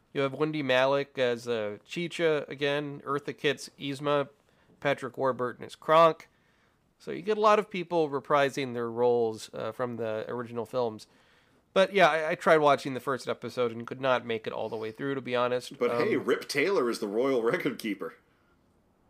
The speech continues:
Speaker 1: And how? But, uh, you know, I mean, what's, this never really got a release on video. Disney hasn't done a great job of releasing their stuff. I think they were still waiting on, like, the last volume of Gargoyles to come out on D V D.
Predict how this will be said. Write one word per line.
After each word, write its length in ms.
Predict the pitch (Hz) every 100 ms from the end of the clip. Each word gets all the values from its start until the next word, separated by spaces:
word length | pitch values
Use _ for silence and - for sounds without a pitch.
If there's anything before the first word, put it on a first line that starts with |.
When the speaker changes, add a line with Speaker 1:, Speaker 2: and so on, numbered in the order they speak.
| _ _ _ _ -
Speaker 1:
And 320 | 147 196 175
how? 420 | 151 131 107 92 - _ 170
But, 240 | 180 180
uh, 60 | 180
you 180 | 196
know, 120 | 233 226
I 60 |
mean, 160 | 240 240
what's, 300 | 262 254 - - - _ _ -
this 240 | 247 -
never 300 | 202 220 233
really 320 | 208 202 185
got 260 | 139 151 156
a 60 | 156
release 360 | 143 147 139
on 120 | 147 123
video. 360 | 120 131 131
Disney 340 | 123 131 139 131
hasn't 260 | 135 135
done 120 | 135
a 60 | 127
great 280 | 113 120 123
job 320 | 127 120 117
of 100 | 117
releasing 400 | 123 120 110 120
their 120 | 120
stuff. 320 | - 127 123 139
I 80 |
think 180 | 127 160
they 220 | 151 123 120 _ _ -
were 120 | 156
still 300 | 143 - 175
waiting 320 | 127 131 131 123
on, 100 | 120
like, 140 | 113
the 80 | 123
last 320 | 120 120 117
volume 420 | 117 120 123 117
of 140 | 107 110
Gargoyles 720 | 123 123 117 120 110 107 -
to 80 | -
come 180 | 113
out 160 | 110 104
on 120 | 107
D 160 | 104 107
V 120 | 117
D. 300 | 113 110